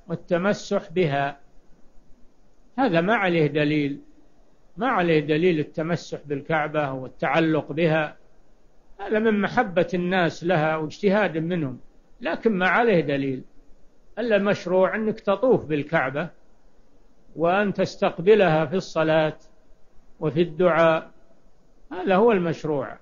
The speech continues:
أما التمسح بها والتعلق بها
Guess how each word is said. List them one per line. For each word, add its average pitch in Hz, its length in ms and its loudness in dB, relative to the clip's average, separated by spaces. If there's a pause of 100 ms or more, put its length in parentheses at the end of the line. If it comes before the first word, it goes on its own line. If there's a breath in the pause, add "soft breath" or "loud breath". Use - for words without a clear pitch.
أما 294 240 -4
التمسح 175 680 -4
بها 165 300 2
والتعلق 165 720 -2
بها 180 340 -2